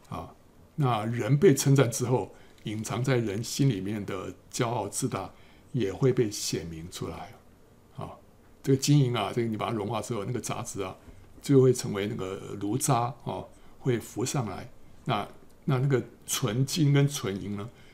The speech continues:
会沉在下面，就是在，在下面啊。那因为炉渣是比较轻的，会，会浮上来。所以这个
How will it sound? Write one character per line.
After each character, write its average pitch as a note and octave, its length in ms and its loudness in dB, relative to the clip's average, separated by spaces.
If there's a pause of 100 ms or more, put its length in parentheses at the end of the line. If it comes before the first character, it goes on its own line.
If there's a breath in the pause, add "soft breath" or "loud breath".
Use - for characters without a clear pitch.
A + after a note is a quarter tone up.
(140 soft breath)
会 A#2+ 200 4
沉 G#2 300 -4
在 A2+ 160 0
下 G2 240 -4
面， F#2+ 180 -6
就 C3+ 100 4
是 B2+ 80 0
在， G#2 120 0
在 A#2 100 -2
下 G#2+ 220 0
面 G2+ 180 -6 (100)
啊。 F#2+ 140 -10 (320 loud breath)
那 B2 100 0
因 D3+ 100 8
为 C#3+ 80 8
炉 B2 180 2
渣 B2+ 220 4
是 B2+ 120 -4
比 - 80 -6
较 G2 120 -4
轻 - 360 -2
的， A2 100 -4
会， G2+ 180 0
会 G2+ 180 -6
浮 G2+ 200 -6
上 F#2+ 220 -6
来。 F2+ 160 -12 (360 loud breath)
所 - 180 2
以 C3+ 100 6
这 D#3 100 0
个 A#2+ 300 6